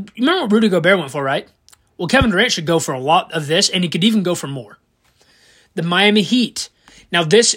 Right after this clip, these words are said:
again, K D, these three guys, K D, LaVine, and Siakam, probably not getting dealt at the deadline. But I love talking about guys. What if they're dealt? What would have to be thrown into a package to get them to say yes right now?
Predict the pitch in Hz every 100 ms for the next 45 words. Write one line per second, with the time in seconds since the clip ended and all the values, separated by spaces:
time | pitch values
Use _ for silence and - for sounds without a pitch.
0 | - 175 175 156 240 294 269 240 - -
1 | 165 254 262 233 208 175 156 151 143 -
2 | 180 170 165 151 156 143 135 147 135 139
3 | 139 202 233 220 196 175 160 143 139 139
4 | 127 135 123 120 - _ _ _ - -
5 | - - 202 202 202 208 202 185 175 170
6 | 156 147 147 139 139 185 190 - 165 139
7 | 151 135 151 175 185 170 - 160 151 156
8 | 151 147 - 156 147 139 - 143 151 147
9 | 147 139 - 151 139 135 135 127 131 127
10 | 120 107